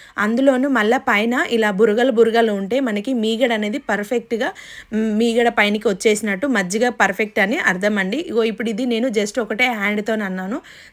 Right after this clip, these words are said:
దీని మీద మీగడ ఎక్కువ పేరుకోలేదన్నమాట. మనకి మీగడ అంటే ఆయిల్ ఆయిల్ ఇట్లా మనం ఇట్లా టచ్ చేస్తే మన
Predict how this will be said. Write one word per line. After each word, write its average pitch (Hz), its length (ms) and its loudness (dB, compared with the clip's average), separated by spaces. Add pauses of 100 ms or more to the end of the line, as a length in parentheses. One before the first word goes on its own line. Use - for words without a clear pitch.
దీని 233 160 2
మీద 226 200 2
మీగడ 233 360 2
ఎక్కువ 226 220 0
పేరుకోలేదన్నమాట. 196 1000 0 (560)
మనకి 240 340 0
మీగడ 226 420 2
అంటే 226 280 2
ఆయిల్ 220 380 2
ఆయిల్ 202 300 4
ఇట్లా 214 320 0 (320)
మనం 226 180 0
ఇట్లా 220 180 2
టచ్ 214 440 -2
చేస్తే 226 260 4
మన 220 240 0